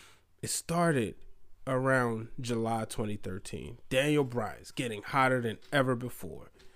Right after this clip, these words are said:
People all over the place are loving him. The Yes Movement, which began in Miami in two thousand twelve when he lost the title, when he lost the W, uh, the World Heavyweight Championship in eight seconds or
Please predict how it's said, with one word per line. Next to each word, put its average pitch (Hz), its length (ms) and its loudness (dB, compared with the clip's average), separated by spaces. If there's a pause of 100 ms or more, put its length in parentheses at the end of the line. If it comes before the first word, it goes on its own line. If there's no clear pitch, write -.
(380)
People 127 600 4 (300)
all 127 300 0
over 127 140 2
the 127 80 -4
place 113 420 0
are 104 100 -6
loving 107 440 2
him. 107 240 -12 (760)
The 123 100 0
Yes 127 340 2
Movement, 107 460 0 (380)
which 120 240 0
began 131 420 4
in 127 80 4
Miami 113 480 2
in 107 60 -2
two 127 160 -4
thousand 101 340 -6
twelve 165 320 2
when 104 140 -6
he 101 60 -6
lost 120 280 -4
the - 80 -12
title, 127 380 4 (160)
when 127 160 8
he 123 80 6
lost 135 360 0
the 131 60 -4
W, 123 320 4 (400)
uh, 110 300 4 (120)
the 107 240 -4
World 131 380 6
Heavyweight 139 380 2
Championship - 580 2
in 101 160 -8 (160)
eight 131 220 -2
seconds 151 640 -4
or 101 140 -10